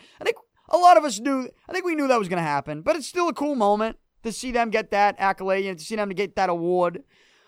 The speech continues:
Uh, that's, that's a big thing to be the first women's tag team champs. We know how important the women are now to the current product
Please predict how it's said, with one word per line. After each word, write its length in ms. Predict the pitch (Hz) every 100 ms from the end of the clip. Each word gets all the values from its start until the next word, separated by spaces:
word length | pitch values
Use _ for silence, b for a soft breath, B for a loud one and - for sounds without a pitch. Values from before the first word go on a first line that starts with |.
| b
Uh, 280 | 165 175 175
that's, 260 | 185 185 -
that's 220 | 196 -
a 80 | 180
big 340 | - 208 175
thing 320 | 220 208 185
to 80 | 175
be 80 | 185
the 80 | 165
first 360 | 214 208 185
women's 340 | 175 202 185 -
tag 240 | 185 180
team 160 | 180 170
champs. 420 | - 208 202 -
We 140 | 175
know 540 | 180 190 190 185 175 _ _ _ _
how 240 | - 185 175
important 500 | - 196 226 208 202
the 80 |
women 340 | 170 196 208 190
are 240 | 180 190
now 340 | 185 190 196 175
to 200 | 226 208
the 80 |
current 320 | 180 196 175 -
product 500 | 208 208 202 -